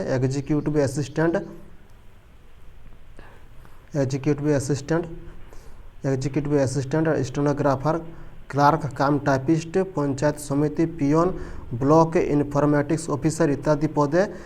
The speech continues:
ছ হাজার, ছ হাজার ছশো বাহান্নটি শূন্য পদের জন্য, শূন্য পদের জন্য। আচ্ছা, অনলাইনে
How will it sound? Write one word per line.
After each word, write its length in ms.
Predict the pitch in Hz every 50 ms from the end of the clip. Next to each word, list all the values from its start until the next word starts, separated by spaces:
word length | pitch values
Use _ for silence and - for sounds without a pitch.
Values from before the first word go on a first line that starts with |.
| - - - - -
ছ 40 | -
হাজার, 420 | 151 143 139 143 135 143 160 175 196 220 - - - - - - - - - - - - - - - - - - - - - - - - - - - - - - - - - -
ছ 20 | - -
হাজার 180 | 147 147 156 135 -
ছশো 220 | 147 151 - - 147 143
বাহান্নটি 400 | 139 123 139 147 151 147 165 180 180 - -
শূন্য 180 | 156 147 147 147 147
পদের 260 | 151 139 143 156 143 131 127
জন্য, 220 | 147 143 151 160 175 190 - - - - - - - - - - - - - - - - - - - - - - - - - - - - - - - - - - - - - - -
শূন্য 200 | - 147 147 151 147 151
পদের 260 | 147 139 147 147 143 135 143
জন্য। 180 | 143 139 143 160 180 165 - - - - - - - - - - - - - - 147
আচ্ছা, 160 | - 170 160 147 - 139
অনলাইনে 520 | 139 139 139 143 147 147 151 151 151 165